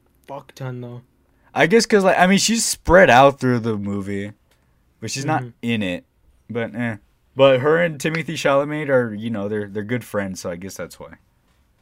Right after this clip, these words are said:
Speaker 2: Uh, but yeah, like, yeah, like, the weird cosmic powers or whatever, like, that scene where the Baron, like, kills the dude, he's like, "I, I, uh, I said you could join your wife," or whatever, and I'm like, "Yep, that guy's gonna kill him."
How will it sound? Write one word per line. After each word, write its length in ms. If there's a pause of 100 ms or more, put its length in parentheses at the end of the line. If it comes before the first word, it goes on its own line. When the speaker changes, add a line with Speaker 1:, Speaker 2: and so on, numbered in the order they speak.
(1300)
Speaker 2:
Uh, 640 (720)
but 160
yeah, 200
like, 360
yeah, 260
like, 200
the 100
weird 360
cosmic 420
powers 420
or 60
whatever, 380
like, 320 (300)
that 180
scene 420
where 120
the 120
Baron, 460
like, 260
kills 340
the 120
dude, 280
he's 180
like, 140
"I, 440
I, 320
uh, 380 (300)
I 100
said 220
you 60
could 180
join 280
your 140
wife," 320
or 60
whatever, 240
and 120
I'm 100
like, 200
"Yep, 180
that 140
guy's 160
gonna 140
kill 160
him." 80